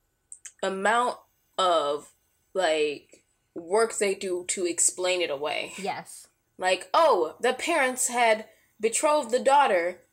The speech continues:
Speaker 1: of their fir-, their firstborn daughter to this man for a business deal." And
Speaker 2: Oh,
Speaker 1: that's
Speaker 2: God,
Speaker 1: why they're
Speaker 2: that
Speaker 1: married.
Speaker 2: happens so
Speaker 1: That's why
Speaker 2: much.
Speaker 1: this, <laughs> it happens so much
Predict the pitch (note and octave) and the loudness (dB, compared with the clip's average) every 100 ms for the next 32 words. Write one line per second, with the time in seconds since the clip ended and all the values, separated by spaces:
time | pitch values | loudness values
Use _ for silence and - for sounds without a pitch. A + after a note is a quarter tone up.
0 | - G#3 G3+ A#3+ B3+ A#3 A3+ A3 C4+ - | -6 -4 0 -2 0 0 0 2 0 2
1 | A3+ A#3 A3 C4 A3+ F#3+ - _ - G4 | -2 0 0 2 2 0 -4 _ -6 -2
2 | D#4 D#4+ E4 D4+ A#3 A#3+ A#3 A3 E4+ B3+ | 0 0 2 2 2 2 0 2 -2 0
3 | - - C#3+ - - _ - D#4+ G#4 E4 | 0 0 -4 -10 -16 _ 4 6 6 8
4 | G4+ G4 F#4+ F#4+ A4 G4 A4+ A4 - G4 | 10 10 8 8 10 8 8 2 2 2
5 | G4+ G4+ F#4 G#4 C4+ - F3+ - - A#3 | 4 6 6 6 6 4 2 0 -2 -4
6 | - - - - - - - _ _ - | -4 -20 -20 -20 -20 -20 -20 _ _ -8
7 | G4+ - - F#4+ F#4+ - - F#4 G4 - | 0 2 6 6 4 4 4 4 4 4
8 | - | 2